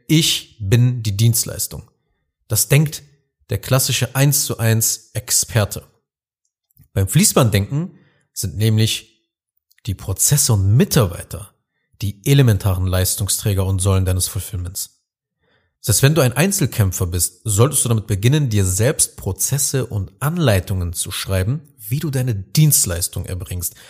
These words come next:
Also was ich hier sage, gilt sowohl für Einzelkämpfer als auch bereits, wenn du ein Team hast von fünf, zehn oder fünfzehn Mitarbeitern.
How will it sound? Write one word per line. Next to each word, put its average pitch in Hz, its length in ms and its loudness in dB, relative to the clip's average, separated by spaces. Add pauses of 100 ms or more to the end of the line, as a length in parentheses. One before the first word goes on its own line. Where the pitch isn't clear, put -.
(160)
Also 92 200 -4
was - 160 0
ich 151 100 -2
hier 120 100 2
sage, 135 440 2 (360)
gilt 101 200 -4
sowohl 110 260 2
für 92 180 -4
Einzelkämpfer 127 840 0 (320)
als 117 300 2
auch 110 380 0 (200)
bereits, 101 400 2
wenn 101 120 0
du 98 120 0
ein 92 120 -4
Team 143 260 2
hast 104 220 2
von 95 100 -4
fünf, 139 340 0
zehn 127 220 0
oder 104 140 0
fünfzehn 143 440 0
Mitarbeitern. 98 520 0